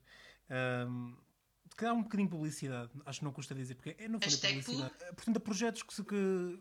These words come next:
Speaker 1: um pouco como o nosso também, que estão no início, no fundo é um, quase uma entreajuda entre projetos que estão, no, que estão numa fase, eh, também, também inicial.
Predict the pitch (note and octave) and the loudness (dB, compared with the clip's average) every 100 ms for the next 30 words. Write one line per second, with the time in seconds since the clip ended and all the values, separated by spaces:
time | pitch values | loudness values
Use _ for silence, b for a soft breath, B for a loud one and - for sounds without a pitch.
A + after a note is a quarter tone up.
0 | G#3+ F3+ G#3+ G#3+ G3+ F#3 E3 D#3 - E3 | -6 -4 -2 0 2 4 2 0 -2 0
1 | D#3 - E3+ E3 E3 D3+ C#3 - D3 C#3+ | 0 -2 -2 0 2 0 -2 -6 -8 -8
2 | B B F3+ D#3+ G#3+ G3+ G3 F#3+ F#3+ F#3+ | B B -6 2 4 4 4 4 4 2
3 | F#3 F3 D3+ D#3 D3 D3 D3+ - D#3 C#3+ | 2 0 0 -2 -2 -4 -6 -8 -8 -6
4 | C#3 D3 D3+ D#3 - D#3 D3 D#3 - D3+ | -6 -4 -4 -4 -4 -2 -2 -4 -6 -4
5 | C#3+ C#3+ C#3 D3 C#3+ C#3 C#3+ C#3 C#3 B | -2 -2 -4 -4 -4 -4 -8 -10 -14 B
6 | B B - C#3+ C3+ C3+ C3+ - - D3+ | B B -10 -8 -6 -8 -12 -18 -10 -4
7 | D3+ D3 D3 - B2+ D3+ D3 C#3+ C3+ C3+ | -2 -2 -4 -10 -8 -4 -2 -2 -6 -8
8 | A#2+ A#2 | -10 -12